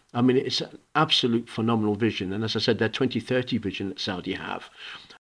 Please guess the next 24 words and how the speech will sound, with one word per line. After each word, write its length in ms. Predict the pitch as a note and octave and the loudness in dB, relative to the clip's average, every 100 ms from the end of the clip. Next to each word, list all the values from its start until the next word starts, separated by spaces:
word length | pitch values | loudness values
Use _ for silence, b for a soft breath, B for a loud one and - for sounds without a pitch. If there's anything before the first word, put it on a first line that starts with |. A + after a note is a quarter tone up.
| _ | _
is 240 | G#2+ G#2+ | 0 0
probably 400 | - - C#3 B2 | 0 4 6 6
the 100 | A2+ | 4
most 440 | A2+ A2+ A2 - - _ _ _ _ _ _ _ | 6 6 4 0 -4 _ _ _ _ _ _ _
inspiring 880 | B2 B2 - A2 G#2 F#2+ F#2+ G2+ - _ _ _ _ _ _ _ | 4 4 4 4 4 2 -2 -6 -12 _ _ _ _ _ _ _
project 400 | - G#2+ G#2+ G#2 - _ - | 0 2 2 -2 -8 _ 0
I've 100 | G#2+ | 4
ever 120 | A2+ G#2 | 6 6
read 180 | A#2+ | 6
about, 380 | A2+ G2+ F#2 - | 6 2 0 -2
really. 320 | F#2 F2+ - - | -6 -6 -8 -12
You 140 | - B2+ | -2 -2
know, 100 | G2+ | 2
and, 160 | A#2+ C#3+ | 2 4
and 180 | C3 D3 | 2 2
the 240 | C#3 B2+ | 0 2
line 320 | C#3 E3+ F#3 | 6 8 8
is 160 | C#3+ A2+ | 6 6
only 180 | C#3+ C3 | 4 2
one, 520 | A#2 A2+ C3+ C#3 C3 - - - | -6 -4 0 0 -2 -6 -10 -4
one 320 | B2+ B2+ B2 | 0 2 2
small 420 | A#2 - C3+ B2+ | 0 2 2 2
aspect 600 | A#2+ B2 - - - - B B B B | 0 -2 -8 -10 -10 -14 B B B B
of 140 | A2 | -14